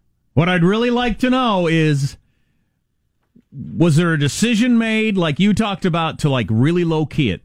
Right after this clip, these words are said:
Things are frantic. Polls show people are being exhausted by the news cycle. I am. I was talking about it with my wife last night.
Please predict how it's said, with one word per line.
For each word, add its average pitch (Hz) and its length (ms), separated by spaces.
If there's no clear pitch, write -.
Things 120 260
are 104 60
frantic. 151 500
Polls 135 320
show 127 200
people 113 280
are 90 120
being 92 260
exhausted 107 720
by 98 120
the 92 80
news 101 200
cycle. 82 300
I 190 140
am. 98 220
I 143 100
was 165 100
talking 233 180
about 262 160
it 262 60
with 247 100
my 247 120
wife 277 280
last 208 240
night. 277 240